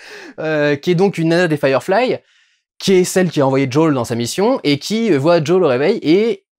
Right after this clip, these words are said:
il lui pose une question, et elle fait toujours exprès de répondre à côté. Et ensuite, ça devient extrêmement rapide, et alors, je pense, étant donné ce que je sais qui a lieu dans le deux, je, je sais quelle est l'histoire du deux, je sais qu'est-ce qu'il y a de particulier par rapport au personnage de Abby, par exemple,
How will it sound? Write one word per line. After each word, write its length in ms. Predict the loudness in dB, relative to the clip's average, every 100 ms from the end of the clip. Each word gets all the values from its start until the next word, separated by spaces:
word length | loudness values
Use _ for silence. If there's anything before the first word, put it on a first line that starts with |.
| _ _ _ -4
il 100 | -2
lui 80 |
pose 180 | 2 0
une 100 | 0
question, 380 | -2 -4 -2 0
et 40 |
elle 60 | 0
fait 120 | -2
toujours 260 | -4 -2 -2
exprès 320 | -4 -4 -2
de 80 | 0
répondre 240 | 0 0
à 60 | 0
côté. 420 | -2 -4 -6 -8 _ _ _ _ _
Et 140 | -2 0
ensuite, 600 | -2 -4 0 0 -2 -20 _ _ _ _ _ _ -16
ça 260 | -4 -2
devient 220 | 0 0 -2
extrêmement 580 | -4 -6 0 2 2 2
rapide, 480 | -2 -2 -4 -2 0
et 120 | 0
alors, 240 | 2 0
je 140 | 0 0
pense, 540 | 2 0 -2 -10 -12 _ _ _ _ _ _ -2
étant 240 | 0 0
donné 280 | -2 0 -2
ce 80 | -4
que 80 | -6
je 120 | -6
sais 260 | -2 0
qui 180 | 0 -2
a 80 | -2
lieu 180 | 0 -2
dans 120 | -2
le 60 | -2
deux, 200 | -2 0
je, 120 | -4 -6
je 140 | -6
sais 220 | -2 -2
quelle 120 | 0 0
est 60 |
l'histoire 320 | -2 0 -2
du 100 | -2
deux, 240 | -2 0 0
je 140 | -4
sais 320 | -4 -4 -6 _ _ _ _ _ _ -6
qu'est-ce 180 | -4 -2
qu'il 80 |
y 40 | -2
a 0 |
de 40 |
particulier 540 | -4 -6 -8 -4 -2 0
par 120 | -2
rapport 240 | -2 -2
au 120 | -2
personnage 320 | -2 -4 -4 0
de 80 |
Abby, 280 | 0 0 -2
par 140 | 0 -2
exemple, 340 | -2 -4